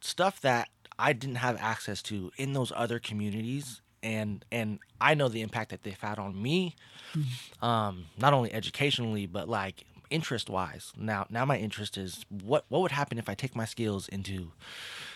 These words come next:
Speaker 1: um, the Department of Natural Resources, where I could be, like, in the forest
Speaker 2: Uh-huh.
Speaker 1: and, and find another salamander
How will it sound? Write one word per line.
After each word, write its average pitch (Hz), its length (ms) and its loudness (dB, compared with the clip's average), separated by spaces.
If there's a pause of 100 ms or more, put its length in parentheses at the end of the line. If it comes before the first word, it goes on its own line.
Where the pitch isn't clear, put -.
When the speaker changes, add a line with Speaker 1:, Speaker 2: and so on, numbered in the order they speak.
(400)
Speaker 1:
um, 98 440 0
the 107 100 -2
Department 131 540 0
of 90 60 -4
Natural 104 400 -2
Resources, 95 720 -8
where 90 160 -8
I - 20 -6
could 87 220 -10
be, 107 160 -2
like, 85 260 -10
in 107 140 -4
the 92 80 -4
forest 104 760 -6
Speaker 2:
Uh-huh. 170 220 12
Speaker 1:
and, 208 320 10
and - 100 -4
find 135 240 6
another 120 380 4
salamander 107 840 0